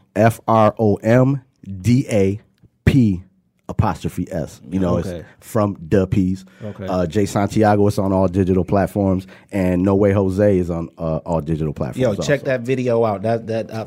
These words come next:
Speaker 3: fucks
Speaker 1: Please,
Speaker 3: with that. Yeah,
Speaker 1: please,
Speaker 3: I fucks,
Speaker 1: and share
Speaker 3: I
Speaker 1: it.
Speaker 3: fucks with that hard. Yeah, I fucks with that hard. You know what I'm saying?
Speaker 2: All right, so go ahead and plug your socials, bro.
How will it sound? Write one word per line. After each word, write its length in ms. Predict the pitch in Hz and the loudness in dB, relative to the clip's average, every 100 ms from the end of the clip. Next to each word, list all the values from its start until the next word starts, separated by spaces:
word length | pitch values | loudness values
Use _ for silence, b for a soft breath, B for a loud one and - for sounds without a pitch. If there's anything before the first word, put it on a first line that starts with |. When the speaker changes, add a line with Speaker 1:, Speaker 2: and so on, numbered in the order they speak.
| 117 117 | -8 -4
Speaker 3:
fucks 60 | |
Speaker 1:
Please, 200 | 139 165 143 | 2 4 4
Speaker 3:
with 60 | |
that. 200 | 123 113 | 2 -4
Yeah, 120 | 131 156 | 0 4
Speaker 1:
please, 140 | 151 | 4
Speaker 3:
I 20 | |
fucks, 80 | 143 | 4
Speaker 1:
and 140 | 147 - | 0 0
share 300 | 170 151 127 | 4 6 6
Speaker 3:
I 40 | |
Speaker 1:
it. 20 | 156 | 4
Speaker 3:
fucks 120 | 135 | -2
with 120 | 131 | -4
that 200 | 135 127 | -4 -2
hard. 320 | 127 113 165 | -2 -2 -4
Yeah, 260 | 151 160 - | -2 -2 -2
I 40 | 147 | -4
fucks 160 | 127 | -6
with 100 | 104 | -6
that 160 | 113 107 | -8 -6
hard. 260 | 107 95 90 | -6 -8 -10
You 80 | |
know 120 | 101 101 | -10 -8
what 100 | 101 | -8
I'm 100 | 95 | -6
saying? 360 | 104 98 95 - | -6 -6 -8 -2
Speaker 2:
All 80 | 120 | -2
right, 120 | 113 | 0
so 100 | 120 | 0
go 200 | 131 123 | 0 0
ahead 140 | 120 | 0
and 100 | 113 | 0
plug 200 | 117 113 | 0 -2
your 100 | 107 107 | -2 -2
socials, 380 | 117 107 101 95 | -2 -2 -4 -4
bro. 260 | 110 107 | -4 -4